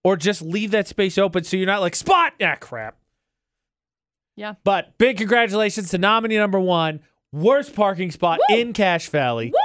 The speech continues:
Speaker 2: Woo!
Speaker 1: Narker gets that gift card to Apple Spice. And if you wanna win an Apple Spice gift card, submit your bad parking spot nominees via our social media. It's really easy.
Speaker 2: Yeah,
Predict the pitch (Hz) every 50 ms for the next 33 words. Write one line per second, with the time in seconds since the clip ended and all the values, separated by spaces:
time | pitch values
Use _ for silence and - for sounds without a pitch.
0 | 831 - - - _ _ _ - 135 156 185 202 220 214 - 226 202 180 208 196
1 | - - 185 175 175 170 - 190 214 208 - - - 202 202 202 190 - 180 -
2 | - 190 202 196 - 208 - - - 202 190 190 190 185 - - _ _ _ _
3 | _ _ _ - 131 139 120 131 151 233 359 392 381 311 247 233 262 277 254 220
4 | 202 196 180 170 165 151 143 139 135 131 127 - 127 120 - - 120 117 113 -
5 | - 117 - _ - 131 131 143 143 - - - 131 147 151 - 135 139 139 147
6 | 139 143 131 131 131 - - 127 120 120 123 120 113 - - - 123 113 113 -
7 | - _ _ - 113 113 123 147 160 165 156 139 135 135 131 139 - - 156 175
8 | 214 226 220 202 180 180 180 180 - 185 170 156 - 165 151 160 156 151 156 156
9 | 156 - - 131 - - _ _ - 120 143 160 175 190 190 190 185 165 - 165
10 | 151 143 131 107 113 110 101 220 247 254